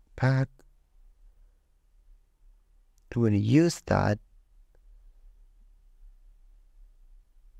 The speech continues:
And then I'm gonna adjust the China template over here. Let's play it and see how it looks like.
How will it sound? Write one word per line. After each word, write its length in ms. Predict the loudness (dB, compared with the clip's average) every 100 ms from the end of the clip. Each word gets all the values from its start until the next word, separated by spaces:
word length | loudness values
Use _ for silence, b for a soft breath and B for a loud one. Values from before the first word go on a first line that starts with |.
| -20 -20 -20 -20 -20 -20 _ _ -2
And 400 | 0 2 2 4
then 380 | 4 4 0 -2
I'm 160 | 0 2
gonna 180 | 2 -2 -4
adjust 600 | -8 -4 0 0 0 -4
the 100 | -4
China 400 | -2 0 0 -2
template 560 | -2 -2 -2 -2 -2 -4 -8
over 240 | -4 -2
here. 360 | -2 -2 -4 -6 -16 -20 _ -20 -20 _ _ -12
Let's 360 | -2 -2 -2 -6
play 440 | -4 2 4 4
it 80 | 2
and 240 | 0 0 -4
see 520 | -4 -2 0 -2 -8 -14 _ _ _ -12
how 280 | -4 0 2
it 140 | 0 -2
looks 340 | -4 -6 -8
like. 220 | -8 -10